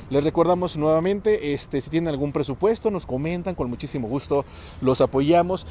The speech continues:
Si son estudiantes, tenemos un plan para ustedes aquí en Kia Iztapalapa. Recuerda, es un plan para estudiantes de dieciocho a veinticinco años. Y también si tienes problemas en buró, tenemos opciones para ustedes, para que se puedan llevar un auto si están mal en buró de crédito. Saludos, Rogelio. ¿Algún Seat G T I o G L I?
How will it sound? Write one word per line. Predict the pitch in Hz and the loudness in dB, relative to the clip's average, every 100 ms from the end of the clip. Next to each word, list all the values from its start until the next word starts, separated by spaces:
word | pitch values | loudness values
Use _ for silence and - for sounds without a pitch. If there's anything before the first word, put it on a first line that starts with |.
| - | -10
Si | - 147 | -4 0
son | 190 | 2
estudiantes, | 196 - 202 165 170 175 | 0 -2 2 2 2 -2
tenemos | 156 156 | -6 -6
un | 151 | -4
plan | 151 156 | -2 0
para | 151 135 | 0 -2
ustedes | 131 151 151 | 0 -2 -4
aquí | 156 | -4
en | 139 - | -6 -4
Kia | 151 139 139 | -2 0 -2
Iztapalapa. | - 131 113 135 151 - 156 | -2 -4 -2 0 0 2 0
Recuerda, | 131 143 151 147 - - - | 0 0 0 -2 -10 -18 -12
es | 127 151 | -8 -6
un | 143 | -4
plan | 143 | -4
para | 139 139 | -2 -4
estudiantes | 127 135 139 131 | -2 -4 -4 -6
de | 123 | -4
dieciocho | 120 - 165 170 | -6 -4 -4 -2
a | |
veinticinco | 147 110 104 131 151 180 | -2 -4 -8 -6 0 2
años. | 190 190 190 - | 2 -4 -6 -8
Y | 214 | -8
también | 196 160 165 | -4 -4 -4
si | 160 | -6
tienes | 165 - | -8 -4
problemas | 131 139 147 | -2 -2 -2
en | 139 123 | -4 0
buró, | 147 185 185 - - | 2 2 0 -12 -8
tenemos | 135 147 | -4 -2
opciones | 131 - 135 135 | -4 -4 -4 -2
para | - 120 | -2 -2
ustedes, | 120 143 139 139 | -2 0 0 0
para | 127 | -4
que | 117 | -6
se | - | -6
puedan | 139 131 | -2 0
llevar | 123 127 | 0 -2
un | 123 | -2
auto | 117 | -6
si | 113 | -8
están | 127 127 | -6 -2
mal | 139 139 | -2 -2
en | 123 | -2
buró | 120 127 - - - 123 | 0 -2 -4 -16 -10 0
de | 143 | 0
crédito. | 139 123 120 117 - - - | 0 -4 -4 -6 -8 -10 0
Saludos, | 165 185 175 | 4 6 4
Rogelio. | 175 190 170 - - | 2 0 0 -2 -6
¿Algún | 135 156 196 | -2 0 0
Seat | - 196 196 | 2 2 2
G | 185 165 | 0 0
T | |
I | 175 | 2
o | 165 | 2
G | - | 2
L | 151 143 | 0 0
I? | 123 | -2